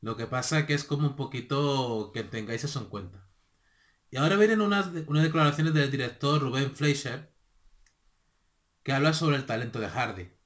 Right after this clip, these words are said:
que bueno. Tom aporta tanta complejidad y hasta peligro a los personajes que interpreta. Esas son cualidades intrínsecas a Eddie Brock y a Venom.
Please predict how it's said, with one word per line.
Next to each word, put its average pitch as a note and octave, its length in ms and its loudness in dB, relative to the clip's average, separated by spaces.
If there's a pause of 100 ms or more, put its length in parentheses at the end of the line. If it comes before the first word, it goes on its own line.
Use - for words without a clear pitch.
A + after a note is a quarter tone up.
(200)
que A2 80 -10
bueno. G#2+ 460 -6 (880)
Tom G#3+ 300 4
aporta D3+ 800 2
tanta G3+ 300 0
complejidad E3 840 2
y C#3 100 0
hasta C3 300 -4
peligro A2 560 -6 (1200)
a C3 120 -2
los C3 140 0
personajes D3+ 580 0
que F#3 80 -2
interpreta. C3+ 680 -4 (560)
Esas G#3 580 4
son G3+ 360 0
cualidades D3+ 840 2
intrínsecas C#3+ 1000 2
a A#2 160 -2
Eddie C#3 180 2
Brock C3+ 380 0
y B2+ 100 -10
a A#2 100 -4
Venom. G#2+ 440 -2